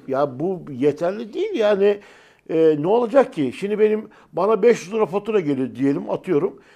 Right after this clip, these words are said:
Beş yüz lira, o oldu bin yüz lira son zamlarla. E, bunun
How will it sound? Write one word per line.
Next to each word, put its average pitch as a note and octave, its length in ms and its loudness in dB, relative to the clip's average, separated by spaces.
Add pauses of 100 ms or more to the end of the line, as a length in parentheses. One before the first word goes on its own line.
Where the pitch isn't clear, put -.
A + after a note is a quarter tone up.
(140)
Beş G#3 280 8
yüz C3 120 -8
lira, G3+ 320 -2
o G3 140 6 (160)
oldu G3+ 400 6
bin G#3 140 0
yüz G#3 260 -2
lira C3+ 200 4
son D#3+ 240 0
zamlarla. D3 680 0 (500)
E, G3 340 0
bunun A#3+ 380 2